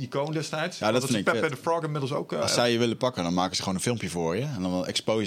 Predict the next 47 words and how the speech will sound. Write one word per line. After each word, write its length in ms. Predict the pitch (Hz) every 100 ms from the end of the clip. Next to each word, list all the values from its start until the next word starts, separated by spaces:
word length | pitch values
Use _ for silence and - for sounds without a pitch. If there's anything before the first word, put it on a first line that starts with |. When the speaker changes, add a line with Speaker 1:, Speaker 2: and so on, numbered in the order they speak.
| 90
Speaker 2:
ze 100 | 85
je 60 | 82
daar 180 | 82 78
gewoon. 260 | 82 107
En 120 | 110
dan 120 | 90 82
gaan 200 | 85 80
ze 80 |
gewoon 240 | 80 85 92
los 180 | 113 104
op 120 | -
je, 140 | 82
eh, 40 | 73
Speaker 1:
Nou 100 | 73
ja, 60 | 101 -
wat 100 | -
die, 80 | 175
Speaker 2:
handwerkers. 340 | 185 208 214 160
Speaker 1:
wat 100 | 196
die, 140 | 190 143
wat 100 | 175
die 120 | 185
lui, 200 | 185 185 147
het 100 | 143
zijn 160 | 220 220
gewoon 180 | 202 196
in 80 |
principe 360 | 190 240 240 185
verveelde 420 | 185 147 190 170 147
internettieners. 800 | 175 147 117 - 117 214 - -
Eh, 100 | -
Speaker 2:
Ja, 200 | 131 135
dat 160 | 107 127
geloof 280 | - 110 87
ik 80 | -
niet. 140 | -
Ik 80 | 82
Speaker 1:
ja. 40 |
Speaker 2:
denk 120 | - 202
dat 120 | 202
er 60 |
echt 160 | 196 -
mensen 260 | 135 120 120
zijn 240 | 123 123
die, 400 | 120 120 120 117
eh, 180 | 110 104 - - -
Speaker 1:
Een 120 | 151